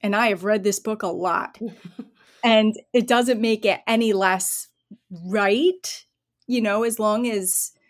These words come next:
Speaker 1: you have some evidence from the text. I think that that's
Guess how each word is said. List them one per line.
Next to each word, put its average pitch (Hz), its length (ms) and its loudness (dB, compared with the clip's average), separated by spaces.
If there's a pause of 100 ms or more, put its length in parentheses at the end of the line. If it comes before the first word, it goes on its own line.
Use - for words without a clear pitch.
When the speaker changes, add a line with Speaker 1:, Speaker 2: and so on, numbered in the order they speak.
(440)
Speaker 1:
you 190 200 0
have 185 240 -2
some 202 160 -4
evidence 180 380 -4
from 180 160 -12
the 180 80 -12
text. - 460 -14
I 185 80 -12
think 180 300 -12
that 175 140 -14
that's 165 400 -10